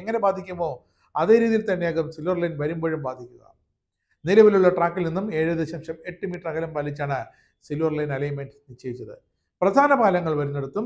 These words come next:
നിലവിലുള്ള പാതയിൽ നിന്നും കൃത്യമായ അകലം പാലിച്ചിട്ടുണ്ട്. നിലവിലുള്ള പാത നാല് വരി പാതയാകുമ്പോൾ സ്വീകരിക്കേണ്ട ഡിസൈൻ മാനദണ്ഡങ്ങളും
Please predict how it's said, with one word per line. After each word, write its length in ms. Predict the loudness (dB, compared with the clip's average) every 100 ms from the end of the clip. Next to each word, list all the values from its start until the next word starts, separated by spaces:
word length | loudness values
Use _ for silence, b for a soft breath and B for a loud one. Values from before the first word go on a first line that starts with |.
| -4
നിലവിലുള്ള 320 | -2 0 -2 -2
പാതയിൽ 240 | -6 -6
നിന്നും 160 | -8 -10
കൃത്യമായ 360 | -12 -12 -8 -4 -2
അകലം 200 | -2 -2
പാലിച്ചിട്ടുണ്ട്. 480 | -2 -4 -6 0 2 2 -4 _ _ _ _ _ _ _ -4
നിലവിലുള്ള 520 | 0 4 4 6 4 4
പാത 200 | 4 2 0
നാല് 220 | 0 0 2
വരി 140 | 0 0
പാതയാകുമ്പോൾ 580 | -2 0 -2 -2 -6 -8 -10
സ്വീകരിക്കേണ്ട 460 | -10 -8 -8 -10 -10
ഡിസൈൻ 240 | -10 -8 -6
മാനദണ്ഡങ്ങളും 580 | -6 -6 -8 -8 -8 -8